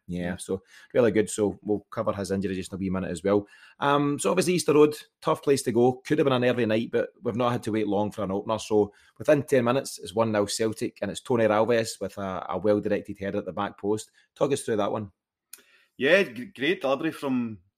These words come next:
Speaker 2: Turnbull, and I think Carter Vickers makes a great decoy run to pull a defender away from Ralston, and Ralston's in the right place. It's not an easy header by any stretch. He's going across him at a bit of pace,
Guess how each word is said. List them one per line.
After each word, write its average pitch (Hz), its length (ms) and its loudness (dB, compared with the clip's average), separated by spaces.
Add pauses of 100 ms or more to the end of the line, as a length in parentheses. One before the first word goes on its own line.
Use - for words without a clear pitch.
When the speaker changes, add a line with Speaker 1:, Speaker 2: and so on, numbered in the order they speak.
(140)
Speaker 2:
Turnbull, 147 460 0
and 120 120 -6
I 120 40 -4
think 139 220 -8
Carter 117 300 -2
Vickers 127 300 -10
makes 120 180 -8
a 120 60 -8
great 104 280 -6
decoy 135 400 -4
run 127 200 -2
to - 160 -16 (100)
pull 135 180 -2
a 120 60 -4
defender 110 400 -6
away 113 180 -4
from 139 160 -8
Ralston, 135 500 -4 (440)
and 110 80 -10
Ralston's 123 380 -2
in 117 120 -6
the 107 60 -6
right 113 160 -6
place. 123 180 -4 (140)
It's 131 160 -8
not 160 160 -2
an 262 100 0
easy 202 200 -2
header 175 260 0
by 110 160 -2
any 160 140 -2
stretch. 151 240 -6
He's 127 100 -8
going 151 200 -6
across 131 360 -4
him 139 80 -4
at 104 40 -4
a 90 40 -8
bit 113 140 -2
of - 80 -14
pace, 135 420 -4